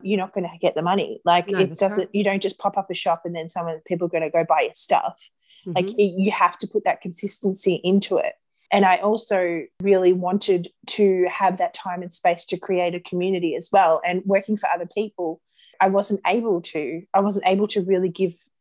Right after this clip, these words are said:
Speaker 1: you know, Mum Life community what it deserved and what was so needed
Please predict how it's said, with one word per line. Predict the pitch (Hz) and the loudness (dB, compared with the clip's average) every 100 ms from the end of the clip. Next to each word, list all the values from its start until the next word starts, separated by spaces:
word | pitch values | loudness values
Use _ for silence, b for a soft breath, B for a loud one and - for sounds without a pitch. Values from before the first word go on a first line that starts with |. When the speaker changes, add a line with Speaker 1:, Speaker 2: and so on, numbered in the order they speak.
| _ - | _ -4
Speaker 1:
you | 202 | -2
know, | 180 | 0
Mum | 180 175 190 | 2 2 2
Life | 180 170 - | 0 -4 -6
community | 196 185 180 175 | -6 -4 -2 -2
what | 180 175 170 | -2 -2 -4
it | - | -6
deserved | 175 185 180 139 160 165 | -4 0 2 2 -2 -4
and | 175 185 | -4 -4
what | 175 - 202 | -6 -8 -6
was | 180 - | -6 2
so | 170 170 | 2 4
needed | 185 180 180 147 | 2 2 2 0